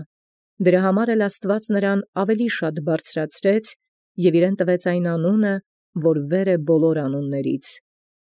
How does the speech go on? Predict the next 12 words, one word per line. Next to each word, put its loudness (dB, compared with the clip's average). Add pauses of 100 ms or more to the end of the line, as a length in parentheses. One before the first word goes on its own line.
(640)
Քրիստոնեական 0
հավատքի 0
գերագույն 0
ճշմարտությունների -2
խտացումը, -2 (380)
որ 4
ընդհանրական 0
եկեղեցին 0 (260)
տիեզերական 0
ժողովներով 2
ընդունել 0
է 2